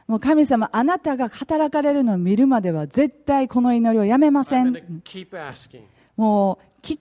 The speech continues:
Speaker 1: あなたにお願いし続けます。
Speaker 2: Yeah, and this practice of asking is important for our training.
Speaker 1: で、このようにお願いし続ける訓練っていうのは私たちにとってすごく大切なんです。
Speaker 2: You know, I have,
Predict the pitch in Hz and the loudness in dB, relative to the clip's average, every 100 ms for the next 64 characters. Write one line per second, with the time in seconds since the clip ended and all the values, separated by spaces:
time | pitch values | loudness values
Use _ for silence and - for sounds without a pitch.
0 | 233 240 277 254 220 247 233 196 196 220 | 0 2 2 0 2 2 0 -2 0 4
1 | 233 233 - 330 285 302 294 311 - - | 4 2 0 -2 -2 0 4 4 2 -6
2 | 131 143 175 165 165 156 202 196 - - | -12 -12 -6 -6 -4 -6 -8 -8 -16 -12
3 | 214 214 - 143 151 185 185 196 - 160 | -10 -8 -10 -12 -12 -10 -8 -10 -10 -10
4 | 147 135 143 - 214 233 214 180 - 180 | -8 -10 -12 -14 -10 -8 -8 -12 -12 -10
5 | 165 165 - 214 214 156 107 _ _ _ | -10 -12 -12 -12 -12 -14 -18 _ _ _
6 | - 220 196 - - - 320 370 415 403 | -2 -2 -2 -10 -6 0 2 2 0 4
7 | 302 330 339 247 - _ - 190 196 202 | 6 8 6 4 -2 _ -4 -2 0 0
8 | 202 - 226 247 240 233 339 - - _ | -2 -4 -4 0 2 4 2 0 -14 _
9 | _ _ 262 240 180 156 139 160 165 165 | _ _ -2 0 0 -4 -6 -6 -4 -4
10 | 160 202 196 180 165 160 160 - 233 320 | -2 -2 0 -2 -2 -4 -6 0 0 2
11 | 269 175 165 165 202 170 147 151 - - | -2 -4 -4 -6 -4 -4 -4 -8 -12 -12
12 | 165 180 185 | -10 -8 -10